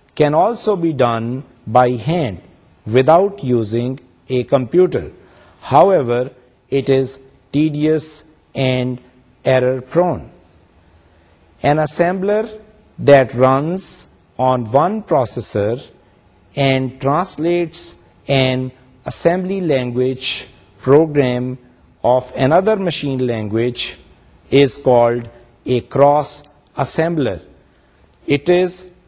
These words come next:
an appropriate tool sometimes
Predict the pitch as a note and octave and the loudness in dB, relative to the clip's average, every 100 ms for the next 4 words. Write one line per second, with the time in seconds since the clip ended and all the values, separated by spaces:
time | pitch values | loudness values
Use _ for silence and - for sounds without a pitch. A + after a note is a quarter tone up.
0 | _ _ _ _ - B2 B2+ B2 D#3 F#3 | _ _ _ _ -4 -2 0 2 4 4
1 | F#3 F3+ E3+ D#3 - B2+ A2+ B2+ B2+ - | 2 0 2 0 0 2 2 0 -2 -2
2 | F3 F#3 - A#2 G#2+ A#2 C#3 - | 0 -2 0 0 0 -4 -6 -8